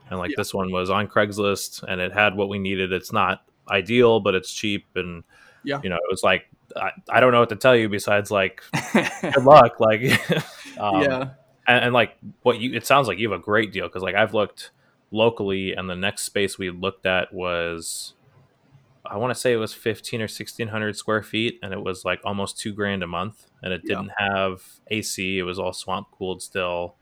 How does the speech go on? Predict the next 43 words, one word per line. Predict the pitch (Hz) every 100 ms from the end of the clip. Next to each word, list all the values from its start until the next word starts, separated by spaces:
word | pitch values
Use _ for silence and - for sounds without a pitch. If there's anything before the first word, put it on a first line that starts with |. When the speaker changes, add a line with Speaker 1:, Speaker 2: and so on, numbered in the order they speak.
| _ _ _ _ _ _
Speaker 1:
And | - 85 82 82 80 80 90
I |
mean, | 113
it | 110
had | 107
an | 95
A | 117
C, | 107 110 101
like, | 92 90
front | - 92
office. | 87 85 - 95 - - - - -
Um, | 87 85 87
like, | 85
I | 95
think | 95
half | - 92 -
of | 90
that | 90
was, | 87 90 - _
was | 95
offices | 95 92 - - 92
in | 90
the |
front | - 87 87
or | 92
a | 87
third | 101 90
of | 87
that. | 87 87 _
But | 90 90 _ _ _ _ _ -
yeah, | 87 87
it | 107
sounds | 123 113
like | 92
you | 92
got | 92 90 87
a, | 87
a | 98
really | 95 92
smoking | 85 - 98 92
deal. | 87 85 82
So | - 90
that's, | 87 -